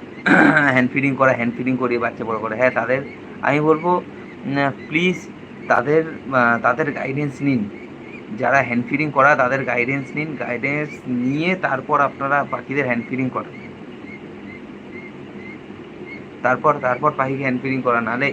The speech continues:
এমনি, এমনি কি, এমনি কিন্তু পাখিকে হ্যান্ড ফিডিং করাতে যাবেন না বন্ধুরা।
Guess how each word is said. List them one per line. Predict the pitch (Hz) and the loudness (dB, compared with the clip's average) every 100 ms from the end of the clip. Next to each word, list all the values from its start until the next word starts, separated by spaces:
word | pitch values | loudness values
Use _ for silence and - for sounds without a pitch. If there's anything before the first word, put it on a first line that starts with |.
| 127 | -2
এমনি, | 123 135 143 147 - - - | -2 -2 -4 -8 -14 -14 -2
এমনি | 123 139 151 | 0 0 -2
কি, | 143 127 127 | -4 -2 0
এমনি | 135 143 | 0 -2
কিন্তু | 147 147 147 143 | -4 -4 -4 -2
পাখিকে | 127 131 143 | -2 -2 -6
হ্যান্ড | 131 120 | -4 -4
ফিডিং | 120 135 135 | -4 -6 -2
করাতে | 120 113 120 | -2 -2 -2
যাবেন | 110 110 120 | -2 -2 -4
না | 117 | -4
বন্ধুরা। | 107 107 | -4 -6